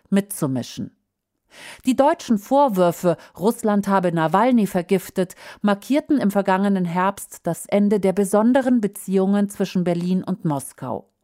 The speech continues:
Parallel dazu haben sich auch die Beziehungen zu Paris verschlechtert. Während Biden eine gemeinsame Front der Verbündeten aufbaut, um Russland einzudämmen, ähneln die Beziehungen zwischen Russland und Europa zunehmend denen zu den U S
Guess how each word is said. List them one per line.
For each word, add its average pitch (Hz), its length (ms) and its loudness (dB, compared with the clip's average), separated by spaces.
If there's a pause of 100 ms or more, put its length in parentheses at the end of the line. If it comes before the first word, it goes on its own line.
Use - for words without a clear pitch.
(340)
Parallel 208 480 2
dazu 202 640 -2 (200)
haben 247 300 2
sich 226 240 -2
auch - 120 2
die 233 140 -4
Beziehungen 208 680 0
zu 220 160 -4
Paris 240 480 -2
verschlechtert. - 840 -10 (880)
Während 330 380 0
Biden 220 520 2
eine 175 260 -2
gemeinsame 233 680 2
Front 208 460 0
der 190 80 0
Verbündeten 208 640 0
aufbaut, 180 680 0 (200)
um 190 180 2
Russland 208 640 -2
einzudämmen, 196 840 0 (360)
ähneln 277 500 2
die 202 100 0
Beziehungen 220 720 0
zwischen 202 340 -2
Russland 196 500 -2
und - 220 -4
Europa 196 640 0
zunehmend 233 920 0
denen 196 460 2
zu - 180 -8
den 202 240 0
U 208 160 -2
S 202 180 -6